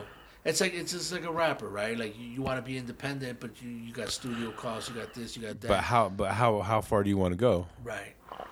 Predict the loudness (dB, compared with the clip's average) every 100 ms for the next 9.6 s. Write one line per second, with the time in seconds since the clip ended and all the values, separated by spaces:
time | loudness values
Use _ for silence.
0 | -14 -14 -12 -10 -6 2 4 6 6 6
1 | 6 4 6 6 6 6 6 4 4 4
2 | 6 6 6 6 4 6 6 4 4 6
3 | 6 4 -4 -2 2 6 6 6 4 4
4 | 0 2 4 4 4 0 -2 -4 -6 -6
5 | 0 4 6 4 2 2 2 0 -2 4
6 | 4 6 4 6 4 0 -2 -4 -2 -2
7 | 0 0 -2 0 -2 0 -2 -4 -4 -2
8 | -2 -2 2 6 6 6 4 2 -4 -2
9 | 2 6 6 6 2 -4